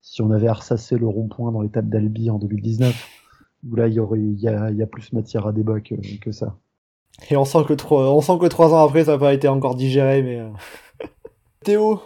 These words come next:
Speaker 2: pour compléter sur la course de Stefan Kung, euh, il y a quand même du positif. On a regardé ce qui a pas marché pour le Suisse, mais au final, il va chercher podium. C'est une, euh, superbe course de sa part.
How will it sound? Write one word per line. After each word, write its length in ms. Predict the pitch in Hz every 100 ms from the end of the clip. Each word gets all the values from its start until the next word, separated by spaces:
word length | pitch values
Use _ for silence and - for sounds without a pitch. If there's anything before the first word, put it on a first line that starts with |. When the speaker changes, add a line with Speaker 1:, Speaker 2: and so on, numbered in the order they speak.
| -
Speaker 2:
pour 160 | - 143
compléter 480 | 165 156 165 160 165
sur 240 | - 165
la 340 | 147 147 147 143
course 280 | 165 165
de 100 | 143
Stefan 400 | 147 151 147 147
Kung, 300 | 139 147 160
euh, 380 | 143 127 120 120
il 60 | 117
y 40 |
a 40 | 120
quand 100 | 135
même 140 | 135
du 100 | 131
positif. 480 | 135 147 160 185 151
On 220 | 135 127
a 480 | 135 131 135 131 131
regardé 560 | 135 143 143 147 147 135
ce 160 | -
qui 120 | 135
a 60 | 139
pas 140 | 139
marché 560 | 135 139 - 160 147 135 _
pour 120 | 123
le 120 | 139
Suisse, 320 | 139 180 165
mais 60 | 135
au 40 |
final, 320 | 123 131 135 127
il 80 |
va 100 | 113
chercher 300 | 107 113 -
podium. 540 | 117 139 135 165 139 113
C'est 240 | - -
une, 220 | 117 107
euh, 520 | 107 107 104 104 107 104
superbe 460 | - 135 131 117
course 160 | 117 131
de 80 | 117
sa 140 | 143
part. 260 | 147 120